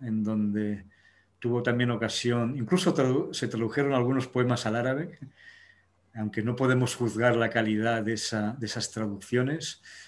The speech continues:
Yo no sé si se está traducido al hindi, o si tienes algún poema al hindi está traducido,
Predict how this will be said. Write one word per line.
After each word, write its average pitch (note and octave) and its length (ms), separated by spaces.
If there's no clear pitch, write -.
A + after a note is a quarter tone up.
Yo C#3+ 140
no F#3 100
sé F3 160
si C#3 140
se C3+ 100
está C3 240
traducido B2 460
al A2 140
hindi, C3 420
o B2 60
si A2 140
tienes A#2+ 300
algún B2+ 340
poema A#2 280
al G#2+ 140
hindi A2 260
está A2 200
traducido, A2+ 500